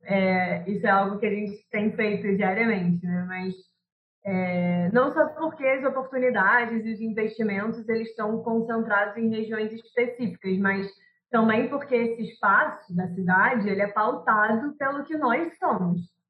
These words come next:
e nós somos uma sociedade de classes, machista, racista, L G B T fóbica, capacitista, gordofóbica, enfim, uma sociedade que tá estruturada em diversas opressões e desigualdades.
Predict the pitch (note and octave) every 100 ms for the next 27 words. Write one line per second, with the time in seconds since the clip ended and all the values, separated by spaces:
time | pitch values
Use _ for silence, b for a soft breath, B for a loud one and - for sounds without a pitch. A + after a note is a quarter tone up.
0 | _ B3 A#3 A#3 B3 - A#3 A#3+ B3 C4+
1 | C4+ C#4 A#3+ C#4+ C4+ A#3+ G#3 G#3+ C#4 E4+
2 | E4+ A#3+ - G3+ F#3+ - E4+ - _ A3
3 | A3 - A3 A3 - A3+ F#3+ F#3+ - G#3
4 | A3 _ A3 - B _ G3+ A3+ A3+ G#3
5 | G3+ G#3+ - F#3+ G3 G3+ G#3+ A3 G#3+ G3+
6 | G3+ G3 A3 - G#3 A#3 - F#3+ F#3+ G#3
7 | G#3 G#3 G3 F#3 F#3 A#3 B3+ C4 - _
8 | _ _ - B3 B3+ A3+ A3 B3 B3 B3
9 | A#3 A3 A#3+ - C#4+ B3 - _ A#3 A#3+
10 | B3+ - C4 C#4+ D#4 D4 G#3+ A3 A#3+ D#4+
11 | F#4 - _ - C#4 A#3+ A#3+ A#3 A#3+ C#4+
12 | C4 B3+ C4 C4 - A3 A3+ B3+ C4 A3+
13 | G#3+ A#3+ B3+ C4+ A#3 F3 F3 F#3